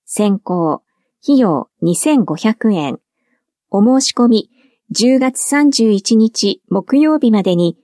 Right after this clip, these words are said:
電話で練馬区ファミリーサポートセンターへ。電話三九九三の四一零零番です。障害者フェスティバルのボランティア。十二月七日土曜日に光が丘区民センターなどで開催する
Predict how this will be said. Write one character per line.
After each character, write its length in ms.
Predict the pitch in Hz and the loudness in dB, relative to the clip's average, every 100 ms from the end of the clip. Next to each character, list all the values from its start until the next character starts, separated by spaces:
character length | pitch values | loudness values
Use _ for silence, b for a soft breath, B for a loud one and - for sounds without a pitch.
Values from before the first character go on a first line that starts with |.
| _ | _
電 280 | 175 208 214 | -2 2 4
話 160 | 208 196 | 2 2
で 240 | 190 - _ _ | -2 -4 _ _
練 220 | 180 208 | -2 2
馬 160 | 240 240 | 2 0
区 100 | - | -2
フ 120 | - | -2
ァ 40 | 175 | 2
ミ 140 | 247 | 2
リ 120 | 277 | 2
ー 20 | 277 | 2
サ 160 | 262 | 0
ポ 100 | 262 | 0
ー 60 | 254 | 0
ト 100 | 254 | -2
セ 180 | 254 233 | 0 0
ン 60 | |
タ 140 | 233 165 | 0 -6
ー 200 | 147 139 | -8 -8
へ。 100 | - _ _ _ _ - | -10 _ _ _ _ -6
電 260 | 202 208 | -2 0
話 200 | 196 196 B B B | 0 -2 B B B
三 340 | - 262 294 | -4 0 0
九 260 | 302 302 262 | 2 2 0
九 280 | - 214 208 | 0 0 0
三 400 | - 214 196 156 | 0 0 0 -2
の 240 | 147 - _ | -4 -6 _
四 340 | 180 233 269 | 0 2 2
一 240 | 262 - 180 | 0 0 -2
零 240 | 190 196 | 0 0
零 220 | 196 185 | 0 -2
番 220 | 160 147 | -4 -8
で 120 | 139 170 | -6 -6
す。 240 | - - _ _ _ _ _ _ _ _ _ _ _ _ | -6 -14 _ _ _ _ _ _ _ _ _ _ _ _
障 280 | - 240 285 | -2 0 0
害 200 | 302 302 | 0 0
者 120 | 294 | 0
フ 120 | 311 | -2
ェ 20 | |
ス 80 | 302 | -2
テ 100 | 262 | 0
ィ 40 | |
バ 120 | 233 220 | 0 2
ル 120 | 185 | 2
の 120 | 165 | 0
ボ 140 | 165 | 0
ラ 140 | 170 196 | 0 0
ン 80 | 190 | -2
テ 140 | 160 | -6
ィ 100 | 139 | -8
ア。 80 | - _ _ _ _ _ _ _ | -8 _ _ _ _ _ _ _
十 220 | - 233 240 | -6 0 2
二 160 | 247 | 2
月 240 | 247 240 226 | 0 0 2
七 240 | 220 233 | 2 2
日 140 | 220 | 0
土 100 | 214 | 0
曜 260 | 214 226 220 | 2 4 2
日 140 | 185 | 2
に 220 | 165 165 165 b _ | 0 0 -2 b _
光 400 | - 262 277 285 | -6 -2 0 2
が 160 | 277 | 0
丘 220 | 247 - | 0 -2
区 180 | 175 - | -6 0
民 200 | 190 247 | 2 2
セ 180 | 247 254 | 2 0
ン 60 | 247 | 0
タ 160 | 214 | 0
ー 20 | |
な 120 | 196 185 | 0 0
ど 100 | 160 | -2
で 100 | 160 | -2
開 220 | 175 175 | -4 -8
催 260 | 170 175 | -4 -6
す 160 | 170 170 | -4 -2
る 160 | 165 | -2